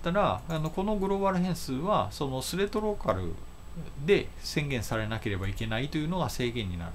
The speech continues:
と。いうことで、それはまあスレッドを考えるときに改めて考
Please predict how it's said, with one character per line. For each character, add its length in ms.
と。 80
い 80
う 60
こ 120
と 140
で、 260
そ 140
れ 100
は 240
ま 220
あ 60
ス 140
レ 100
ッ 140
ド 140
を 40
考 160
え 80
る 100
と 120
き 160
に 160
改 340
め 100
て 100
考 160